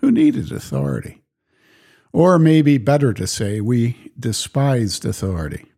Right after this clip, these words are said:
We had evolved to the place where we were above it, particularly in marriage.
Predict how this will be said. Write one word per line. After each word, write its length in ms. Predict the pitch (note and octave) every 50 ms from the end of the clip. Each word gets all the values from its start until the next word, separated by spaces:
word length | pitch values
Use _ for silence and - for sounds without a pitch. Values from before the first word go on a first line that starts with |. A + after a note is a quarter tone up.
| _ _ _ _ _ _ _ _ _ _ _ _ _ _
We 140 | C3 C#3 D#3
had 80 | D#3+
evolved 560 | D3+ D3 A#2 A2 C3+ C#3 C3 B2+ C3 C3 A#2+ -
to 80 | - C3+
the 80 | A#2+ G2
place 480 | - - A#2 G#2 G#2+ G#2+ - - - -
where 180 | B2 A#2 A#2
we 180 | A2 G#2+ A2+ A2
were 220 | G#2 G#2+ A2+ A2
above 420 | A#2 A#2+ A#2+ - - D#3 C#3 G2+ D#2
it, 100 | - - _ _ _ _ _ _ _ _
particularly 580 | - D3 - - E3+ D3+ - - C#3+ C#3 B2+ A2+
in 120 | A2 G2+
marriage. 580 | G#2 A2+ A2 A2 G#2 F#2+ D2+ - - - - -